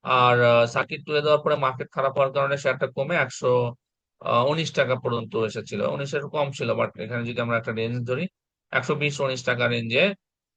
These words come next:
আহ, এসেছিল। এখানে এই পিরিয়ডের ভিতরে after সার্কিট সে একটা রেজিস্ট্যান্স জোন ক্রিয়েট করে নেয় একশো আশি টাকা আর একশো বাহাত্তর টাকা।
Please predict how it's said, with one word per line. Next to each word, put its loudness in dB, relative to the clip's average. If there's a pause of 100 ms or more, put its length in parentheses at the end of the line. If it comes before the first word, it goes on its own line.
(260)
আহ, 0
এসেছিল। -4 (1500)
এখানে 2 (180)
এই 0 (100)
পিরিয়ডের 0
ভিতরে -2
after 0
সার্কিট -2
সে -2 (260)
একটা 0
রেজিস্ট্যান্স -2
জোন -2
ক্রিয়েট -2
করে -6
নেয় -4 (420)
একশো 0
আশি 2
টাকা -2 (400)
আর 0
একশো 0
বাহাত্তর 2
টাকা। -14